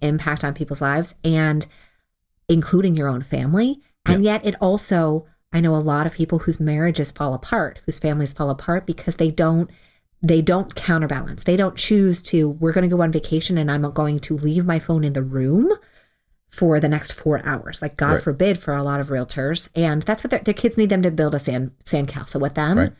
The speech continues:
Speaker 1: And they're not doing that. So it's important to understand that, that yes, we can work whichever hours it is and we can integrate, but we've gotta, we gotta make sure that we put our families first too.
Speaker 2: And I think of it as boundaries. So everyone has their own, right? You love social media. Whenever I go on there, you're, you're on there. So I, like, I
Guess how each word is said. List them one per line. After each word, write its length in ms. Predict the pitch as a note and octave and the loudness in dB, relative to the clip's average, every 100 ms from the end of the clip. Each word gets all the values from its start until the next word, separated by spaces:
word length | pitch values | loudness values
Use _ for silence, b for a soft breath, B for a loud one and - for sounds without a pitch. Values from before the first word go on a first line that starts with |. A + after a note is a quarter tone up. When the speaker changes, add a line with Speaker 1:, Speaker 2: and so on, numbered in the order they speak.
| B B B - | B B B -2
Speaker 1:
And 380 | D#3+ D3 C#3 C#3 | 0 2 0 0
they're 160 | D#3+ | 2
not 200 | D#3+ C#3+ | 2 0
doing 280 | - D3 D#3 | 0 0 2
that. 200 | F#3 G#3 | 0 0
So 120 | - | 0
it's 120 | D#3+ E3 | 0 0
important 380 | D#3 F3+ - | 0 -2 -4
to 100 | - | -4
understand 580 | - C#3+ C#3 D3+ C#3+ C#3 | -2 -2 -2 -2 0 -2
that, 280 | C#3+ C#3 C3+ b b b - | -2 -2 -4 b b b -2
that 240 | C#3+ D3+ | -2 0
yes, 340 | D3 B2+ - - | -2 -2 -6 -8
we 200 | D3 C#3 | -2 -2
can 220 | C#3 D#3 | -2 0
work 160 | D3+ D3 | 0 0
whichever 340 | D3 C#3+ C#3+ | 0 0 0
hours 320 | C#3+ C#3 C#3+ C3+ | 0 0 0 -2
it 80 | |
is 160 | C#3 D3 | -2 -2
and 60 | C#3+ | -4
we 80 | |
can 120 | C3 - | -6 -6
integrate, 360 | C#3+ D#3+ D#3+ | -2 0 0
but 160 | D3+ - | -2 -2
we've 140 | C#3+ | -2
gotta, 320 | C#3+ C#3 D3 D3+ | 0 -2 -2 -2
we 80 | |
gotta 220 | C#3+ C#3+ C#3+ | -2 -2 -2
make 160 | C#3 | -2
sure 120 | - | -4
that 120 | C#3 C3 | -4 -4
we 80 | |
put 120 | B2+ - | -6 -8
our 80 | |
families 360 | - - - - | -10 -10 -10 -10
first 240 | - - | -12 -10
too. 180 | - F3+ - - | -12 -12 -8 0
Speaker 2:
And 80 | A2 | 2
I 140 | D3+ | 2
think 240 | - G3+ | 0 2
of 100 | A#2 | 4
it 160 | G#2 - | 2 2
as 160 | G2 F2 | 0 0
boundaries. 600 | - F#2+ F#2 E2+ B1 - | 0 2 2 0 -6 -4
So 320 | - G2 F#2 | 2 4 4
everyone 320 | G#2+ A#2 C#3 | 4 2 2
has 160 | D3 C#3+ | 0 0
their 180 | E3+ A2 | 0 2
own, 300 | F#2 G#2+ A2 | 4 2 2
right? 260 | G2+ G#2 | 2 2
You 200 | G2 B2 | 4 4
love 200 | A#2 G2+ | 4 2
social 320 | G#2 G#2 G2 G2+ | 2 0 2 2
media. 440 | F#2+ G2+ G2 G#2 | 4 4 2 0
Whenever 300 | G2+ G2 G#2+ | 0 4 4
I 100 | G2+ | 4
go 140 | G2+ G2 | 4 4
on 160 | G2+ | 4
there, 120 | G2+ | 4
you're, 280 | G2 F2 G#2 | 4 2 2
you're 180 | A2 G#2 | 2 4
on 140 | G#2+ G#2+ | 4 4
there. 140 | G#2 | 2
So 160 | G#2 F2+ | 2 2
I, 100 | F2+ | 2
like, 300 | E2+ - - | 0 -2 -4
I 160 | F#2 | -6